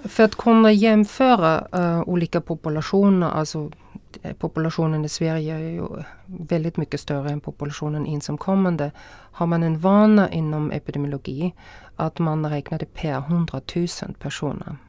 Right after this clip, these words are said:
Och då kom vi fram till att det var femtioen pers-, eh, ett komma två per hundratusen personer bland de ensamkommande asylsökande barn tjugohundrasjutton. Barn och unga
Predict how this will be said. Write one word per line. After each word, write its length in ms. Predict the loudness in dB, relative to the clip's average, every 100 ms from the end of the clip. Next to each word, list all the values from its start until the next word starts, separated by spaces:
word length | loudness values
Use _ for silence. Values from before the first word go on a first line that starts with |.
| -20 -20 -20 -20 -20 -20 -20 -20 -20 -6
Och 120 | -2
då 80 | 2
kom 200 | 4 4
vi 120 | 2
fram 380 | 0 2 2 0
till 460 | 2 2 4 2 -2
att 180 | -6 -4
det 100 | -4
var 220 | -4 -6
femtioen 760 | -4 -4 -4 -6 -8 -6 -6 -10 _
pers-, 200 | -10 -6 -6
eh, 120 | -6
ett 240 | -6 -8 -6 -4 -6 -8 -16 -20 -8
komma 260 | -4 -4
två 400 | -4 -4 -2 -2
per 180 | -2 -2
hundratusen 640 | -2 -4 -6 -6 -8 -8 -8
personer 460 | -8 -6 -4 -4
bland 240 | -4 -6 -6
de 140 | -6
ensamkommande 800 | -4 -4 -6 -8 -8 -6 -6 -8 -10
asylsökande 680 | -10 -8 -8 -10 -12 -10 -4
barn 460 | 0 2 2 -2 -6 -14 -20 -20
tjugohundrasjutton. 1120 | -12 -10 -6 -6 -6 -10 -10 -8 -4 -2 -4 -2
Barn 260 | -2 0 -2
och 160 | -4 -2
unga 440 | 0 0 -2 -6